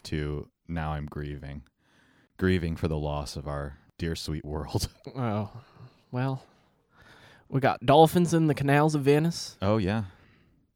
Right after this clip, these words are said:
Speaker 2: We got no smog over Seattle or China.
Speaker 1: Oh, yeah. What does Captain America say in, uh, Endgame? "I saw a pod of whales coming up the Hudson today."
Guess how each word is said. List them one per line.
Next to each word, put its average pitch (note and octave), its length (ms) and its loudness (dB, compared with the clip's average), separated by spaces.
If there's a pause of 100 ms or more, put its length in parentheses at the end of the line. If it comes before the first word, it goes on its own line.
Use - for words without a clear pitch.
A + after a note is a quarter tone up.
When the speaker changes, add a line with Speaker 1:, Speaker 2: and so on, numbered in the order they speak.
Speaker 2:
We C3 120 -2
got C3 160 0
no C#3 120 2
smog C#3 480 0
over C#3+ 220 4
Seattle C#3 680 0
or A#2+ 120 -2
China. C#3+ 500 0 (680)
Speaker 1:
Oh, G#2+ 140 4
yeah. G#2+ 140 4
What G2 120 6
does A#2+ 120 2
Captain A2 320 -2
America E2+ 360 0
say D2 280 -4
in, D2 140 -6
uh, C#2+ 300 -8
Endgame? D2 500 -8 (260)
"I - 60 -14
saw E2+ 220 -4
a - 20 -2
pod E2+ 220 -4
of D#2+ 60 -2
whales E2 380 -4
coming D2+ 260 -6
up D2 100 -10
the D2+ 80 -10
Hudson D2 380 -10
today." C#2 340 -12